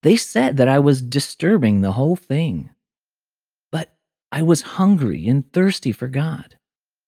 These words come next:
and had gone to Sunderland because I heard that God was pouring out his Spirit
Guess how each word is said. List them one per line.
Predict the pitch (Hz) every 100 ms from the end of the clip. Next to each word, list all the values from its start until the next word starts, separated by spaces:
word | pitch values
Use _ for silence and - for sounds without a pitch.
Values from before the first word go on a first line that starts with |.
| _ _ _ _ _ -
and | 131
had | 127
gone | 147 180
to | 175
Sunderland | - 165 190 135 80 85 110
because | 131 135 123
I | 151
heard | 190 - 180 143
that | 123 -
God | 110 147 185 175
was | 139
pouring | - - 160 165 156
out | 151 -
his | - 165
Spirit | - - - 185 98 -